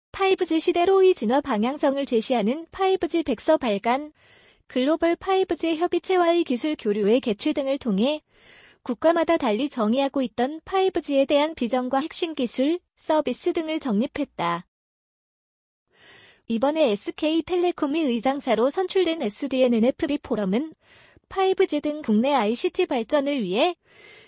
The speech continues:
가상화 기술 기반 에스디엔 엔에프비 공통 프레임워크를 제시하고 미래 아이씨티 융합 기술 발전을 선도하기 위해 지난 이천십사 년에 설립된 산업체와 공공연구기관이 협의체다.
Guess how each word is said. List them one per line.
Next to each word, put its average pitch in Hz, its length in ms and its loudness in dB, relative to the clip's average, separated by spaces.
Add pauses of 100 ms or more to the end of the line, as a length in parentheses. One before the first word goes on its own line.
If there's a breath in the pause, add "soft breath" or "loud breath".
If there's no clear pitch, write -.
가상화 320 460 0
기술 330 320 -2
기반 277 280 -2
에스디엔 247 560 0
엔에프비 240 640 0
공통 330 460 0
프레임워크를 330 680 0
제시하고 226 800 -2 (680 soft breath)
미래 269 260 2
아이씨티 285 720 0
융합 269 260 0
기술 339 320 -2
발전을 254 520 0
선도하기 349 600 0
위해 254 240 4
지난 240 320 0
이천십사 311 600 -2
년에 311 240 -2
설립된 302 500 -2
산업체와 247 800 -2 (180)
공공연구기관이 311 1120 0
협의체다. 202 720 -2